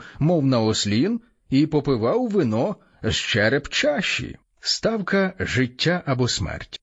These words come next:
У тисяча дев'ятсот сорок другому році Зенон Забобон шістдесятирічний, лисіючий,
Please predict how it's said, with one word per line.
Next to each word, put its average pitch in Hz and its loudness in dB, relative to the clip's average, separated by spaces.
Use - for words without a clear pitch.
У 110 0
тисяча 214 0
дев'ятсот 127 0
сорок 165 -2
другому 104 0
році 123 -4
Зенон 208 0
Забобон 113 0
шістдесятирічний, 117 -2
лисіючий, 156 -2